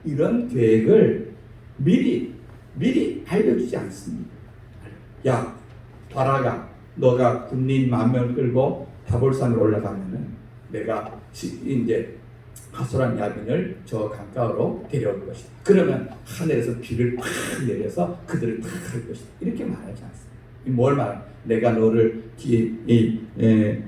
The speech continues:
하소란 야빈 너희 손에 붙여주리라. 그러니까 나를 믿고 너는 순종해라." 이 말입니다. "내 말 믿고 가라.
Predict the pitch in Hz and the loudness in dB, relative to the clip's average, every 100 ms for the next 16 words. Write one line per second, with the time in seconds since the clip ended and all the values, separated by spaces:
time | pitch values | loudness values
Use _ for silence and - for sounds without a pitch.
0 | - - 131 117 104 107 110 110 110 107 | -10 -4 4 4 4 2 2 2 2 -2
1 | 101 123 - 120 - 170 - - - - | -4 -6 -6 -6 -6 -8 -12 -14 -16 -14
2 | 123 113 98 95 107 123 123 110 120 147 | -10 -8 -8 -8 -2 2 4 4 0 -4
3 | - 147 175 180 - - - 110 101 170 | -2 2 2 2 -8 -16 -8 -6 0 -2
4 | - - - - - 95 - - - 127 | -2 -10 0 2 2 -2 -6 -10 -10 -4
5 | 113 - - - - - - - - 151 | -2 -2 -6 -10 -12 -18 -20 -20 2 6
6 | 147 151 147 143 143 165 156 120 - | 8 6 6 4 2 2 2 2 0